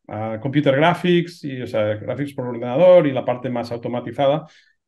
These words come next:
Y me fui para allí, o, o quería ir para allí a, a estudiar esto, pero me, cuando estaba aún tra-,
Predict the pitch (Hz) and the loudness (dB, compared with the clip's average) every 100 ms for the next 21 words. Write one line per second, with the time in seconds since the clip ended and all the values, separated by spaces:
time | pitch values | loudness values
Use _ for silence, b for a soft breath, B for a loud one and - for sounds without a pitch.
0 | - 160 151 139 135 135 151 160 156 156 | 2 6 6 6 4 0 0 2 2 0
1 | 165 180 175 - 131 135 123 139 143 151 | 0 -2 -6 -8 -12 -10 -8 -2 0 2
2 | 151 151 139 147 156 139 135 127 - 123 | 2 0 0 0 0 0 -4 -10 -12 -8
3 | 123 127 113 135 127 131 131 127 123 127 | -6 -6 -8 -8 -4 -4 -2 -4 -4 -6
4 | 127 123 127 131 131 151 165 165 160 151 | -8 -8 -4 -4 0 2 4 4 4 4
5 | 143 147 147 139 - | 4 4 2 0 -6